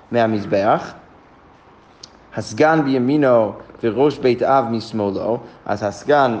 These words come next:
סגן הכהנים נמצא בצד הימין שלו, וראש בית אב של, אה, אה, של הכהנים, אה, בצד שמאלו, ושם שני שעירים, וקלפי הייתה שם, ובה שני גורלות של אשקרוע, שני, אה, אה,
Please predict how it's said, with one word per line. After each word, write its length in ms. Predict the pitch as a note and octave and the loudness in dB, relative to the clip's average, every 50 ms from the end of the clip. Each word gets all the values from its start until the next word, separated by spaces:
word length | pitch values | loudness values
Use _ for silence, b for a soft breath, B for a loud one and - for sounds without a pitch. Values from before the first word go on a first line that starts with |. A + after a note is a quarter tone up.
| - | -8
סגן 300 | - - - C#3 C#3 C#3 | -10 -6 -2 0 0 0
הכהנים 580 | C3+ B2+ - B2+ A#2 A2 A#2 B2+ B2+ A2+ G#2 G2 - B B B B | 0 0 0 0 0 2 0 0 0 -2 -2 -4 -8 B B B B
נמצא 400 | A2 G#2 G2 - - B2 A#2 A2 | -8 -8 -4 0 2 2 2 2
בצד 320 | G2 G#2 G2+ - A2 G#2+ | 0 -2 -4 -4 -4 -4
הימין 260 | G#2 G2 C3+ E3 F#3 F3 | -4 -4 -4 -6 -6 -4
שלו, 260 | D#3+ E3 D#3 C#3 A#2+ A2+ | -2 0 0 2 2 0
וראש 420 | A2 G#2+ G#2 A2+ B2+ B2 A#2+ - - - | -2 -2 -2 -2 -2 -2 -2 -6 -10 -6
בית 240 | - A#2+ A2 G#2+ - | -4 -4 -2 -2 -2
אב 320 | - A2 C3+ C3+ B2+ A2 G2 - - - - - - - - _ - - _ _ - | 0 2 2 4 2 2 -2 -6 -14 -20 -20 -20 -20 -20 -20 _ -20 -20 _ _ -10
של, 320 | - - B2+ A#2+ A2+ G#2+ G2 - B B B B B B - | -4 0 2 2 2 0 -2 -8 B B B B B B -4
אה, 40 | G2+ | -2
אה, 540 | A2 G#2+ G#2 G2+ G2+ G#2 G2 - G#2+ G#2 G2+ G2 | 0 2 4 4 2 2 2 0 0 0 0 0
של 180 | - A#2 G#2+ | 0 0 0
הכהנים, 580 | G#2 G2+ - A2+ A2+ A2+ B2+ C3+ B2+ A2 G2 F2 B B B B B - | 0 2 2 0 2 2 2 2 2 0 -2 -4 B B B B B -2
אה, 200 | G#2+ G#2+ G#2 G#2 G2 | 2 2 2 2 2
בצד 320 | G#2 G2 - A#2+ A2+ G2 | 0 -2 0 2 0 0
שמאלו, 520 | - - G#2+ G#2 G2+ F#2+ F#2+ G#2+ B2 D3+ D#3+ - B B B B B - | 0 -2 -2 -2 -2 0 2 2 2 2 0 -4 B B B B B -6
ושם 460 | G#2 - - - F#3+ F#3+ F#3 F3 F3 E3+ | -6 -4 0 2 2 4 4 2 0 -2
שני 340 | - - - D#3 F3 F#3 | -4 -4 -2 2 2 2
שעירים, 600 | F3 F3+ - D#3+ D3+ C3+ A#2 A#2 B2 A2+ G#2 G#2 - - B B B B B B | 0 0 0 0 2 2 2 0 0 0 0 -2 -6 -12 B B B B B B
וקלפי 680 | A2+ - - - F3+ G3 G#3+ G3 - E3+ E3 D#3+ D#3 | -6 -2 0 0 0 0 0 0 2 4 4 4 4
הייתה 460 | B2+ C3 C3 C3+ C3 B2+ D#3 D#3 D3 | 4 2 2 0 0 2 4 2 2
שם, 340 | C3 - - A2 G2+ A2 B2 E3 F3+ - B B B B | 2 2 0 0 0 0 -4 -6 -8 -12 B B B B
ובה 380 | - C3 A#2+ B2 F3 G3 F#3+ F3 | -4 -2 0 2 2 2 2 2
שני 280 | E3+ - - E3 E3+ E3+ | 0 -2 -2 -2 -2 0
גורלות 680 | D3+ E3 E3 D#3+ D3+ D#3+ D#3+ E3 F3 E3+ E3 E3 - - - - - | 2 4 4 4 4 4 4 4 4 4 2 0 -8 -18 -20 -20 -8
של 220 | - - D3 - | -4 -2 -2 0
אשקרוע, 680 | - C3 C#3 C#3 - - D3+ C3 B2 C3+ C3+ A2+ B2 | 0 -2 -2 -2 -2 -2 -2 0 2 4 4 4 4
שני, 400 | A#2 - - C3 C3+ C3 C3 B2+ | 2 -2 -4 -2 -2 0 0 2
אה, 60 | B2 A#2+ | 2 4
אה, 480 | A#2 A#2 A2+ A2+ A#2 - - A2+ A2 | 4 4 2 2 0 -2 -2 -4 -4